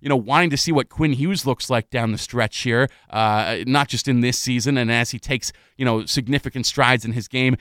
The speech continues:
into, uh, the future in years going on and on,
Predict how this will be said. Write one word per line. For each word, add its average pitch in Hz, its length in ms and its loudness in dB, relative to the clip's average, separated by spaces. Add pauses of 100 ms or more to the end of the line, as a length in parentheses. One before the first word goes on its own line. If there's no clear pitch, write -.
(220)
into, 139 540 4
uh, 117 240 2
the 110 100 -4
future 151 480 2
in 120 320 0
years 127 400 2
going 139 460 4 (320)
on 143 240 4
and 147 80 8
on, 190 380 10